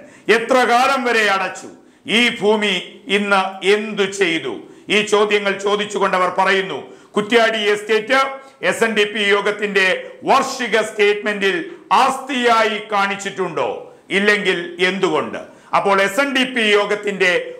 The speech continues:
വാർഷിക സ്റ്റേറ്റ്മെന്റ്, ആ സ്റ്റേറ്റ്മെന്റിൽ കുറ്റ്യാടി എസ്റ്റേറ്റിനെ കുറിച്ച്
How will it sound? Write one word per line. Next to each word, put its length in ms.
വാർഷിക 640
സ്റ്റേറ്റ്മെന്റ്, 840
ആ 180
സ്റ്റേറ്റ്മെന്റിൽ 840
കുറ്റ്യാടി 540
എസ്റ്റേറ്റിനെ 480
കുറിച്ച് 360